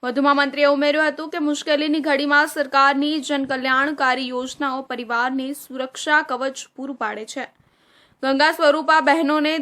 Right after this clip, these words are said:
દર મહિને રૂપિયા એક હજાર બસો પચાસની આર્થિક સહાય ઘર બેઠા સીધા ઓનલાઈન તેમના બેંક ખાતામાં આપવામાં આવે છે.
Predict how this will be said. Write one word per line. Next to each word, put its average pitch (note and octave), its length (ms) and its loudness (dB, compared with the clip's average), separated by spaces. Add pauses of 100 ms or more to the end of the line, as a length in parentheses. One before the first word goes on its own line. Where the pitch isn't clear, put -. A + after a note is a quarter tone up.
દર C4+ 240 2
મહિને C#4 320 0 (160)
રૂપિયા C4+ 680 0
એક C4 100 -6 (180)
હજાર D4 200 4 (100)
બસો C4+ 300 -2
પચાસની C#4 580 -2 (140)
આર્થિક C4+ 340 -4
સહાય C4+ 480 -2
ઘર B3 120 -6 (100)
બેઠા C4+ 320 -2
સીધા C4+ 420 -4 (140)
ઓનલાઈન B3+ 400 -4 (520)
તેમના C#4+ 280 0
બેંક D#4 240 2 (160)
ખાતામાં C#4+ 580 0
આપવામાં C4 440 0
આવે A3+ 160 -8 (100)
છે. C#4+ 100 -4